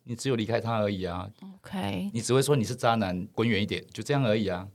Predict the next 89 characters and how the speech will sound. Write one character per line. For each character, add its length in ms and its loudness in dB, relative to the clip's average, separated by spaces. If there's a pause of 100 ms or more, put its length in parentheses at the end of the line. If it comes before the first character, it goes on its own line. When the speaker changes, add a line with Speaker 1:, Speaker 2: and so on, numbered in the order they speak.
(180)
Speaker 2:
嗯， 420 4
Speaker 1:
那 80 6
为 100 12
什 100 6
么 80 6
你 140 4
是 80 0
渣 160 8
男， 160 6
Speaker 2:
嗯。 40 2
Speaker 1:
我 80 2
还 80 4
要 100 6
抓 200 4
着 140 2
你 80 -2
不 120 -10
放？ 240 -6 (140)
Speaker 2:
所 140 8
以 40 10
你 140 6
说 180 2
他 220 2
如 160 2
果 180 2 (120)
带 180 6
着 140 -2
这 120 -2
样 80 2
的 80 -2
一 60 -4
个 140 -4
奢 300 4
求， 360 0
Speaker 1:
嗯。 20 -6
Speaker 2:
其 160 -2
实 80 0
伤 280 2
害 160 2
的 120 -4
是 140 -6
他 160 -2
自 200 -4
己。 160 -6
Speaker 1:
对。 80 -8
Speaker 2:
当 80 10
然 100 8
这 60 6
个 80 8
奢 180 6
求 160 0
就 140 0
是 140 2
阿 180 2
德 180 -4
讲 180 -6
的 100 -6
贪 300 -6
婪。 80 -4 (320)
Speaker 1:
但 100 6
是 120 4
这 160 6
样 120 8
的 80 4
阶 200 0
段， 200 6
我 60 -4
们 140 -4
这 120 -4
个 100 0
时 140 -4
代 260 2
很 140 -8
多 120 0
人 160 -4
用 140 -2
这 80 -2
个 60 -2
角 140 -6
度 100 -8
在 100 -2
讨 180 -8
论 160 -6
了 80 -8
嘛， 180 -12 (220)
Speaker 2:
对， 160 0
Speaker 1:
对 80 4
不 40 2
对？ 200 2